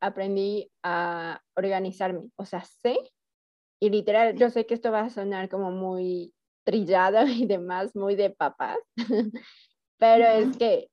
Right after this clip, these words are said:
Speaker 1: si te levantas temprano, te da tiempo de hacer muchas cosas. O
Speaker 2: Claro.
Speaker 1: sea, es una excusa, eh, decir, "No me da tiempo", porque claro que te da tiempo, y te da tiempo de todo.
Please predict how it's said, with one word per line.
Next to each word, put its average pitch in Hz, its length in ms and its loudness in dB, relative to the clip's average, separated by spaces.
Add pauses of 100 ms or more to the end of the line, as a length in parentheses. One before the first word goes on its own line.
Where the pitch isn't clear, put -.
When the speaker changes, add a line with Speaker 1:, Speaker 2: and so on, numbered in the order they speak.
(160)
Speaker 1:
si 208 80 -8
te 196 120 -4
levantas 240 340 -2
temprano, 208 460 -6 (640)
te 196 80 6
da 190 200 4
tiempo 208 340 -2
de 214 80 2
hacer 185 520 -4
muchas 196 460 -4
cosas. - 420 -20 (640)
O 175 100 -4
Speaker 2:
Claro. 262 400 2
Speaker 1:
sea, 233 100 -8 (440)
es 226 460 0 (160)
una 233 300 2
excusa, 220 880 -4 (180)
eh, 180 200 -4
decir, 208 560 -4
"No 208 160 -2
me 196 120 -2
da 180 180 -2
tiempo", - 320 -14 (540)
porque 190 420 0
claro 233 280 4
que - 100 0
te 185 100 -2
da 180 180 -2
tiempo, 180 460 -12
y 202 180 -6
te 202 120 -2
da 208 220 4
tiempo 226 480 0
de 180 200 -4
todo. 170 380 -2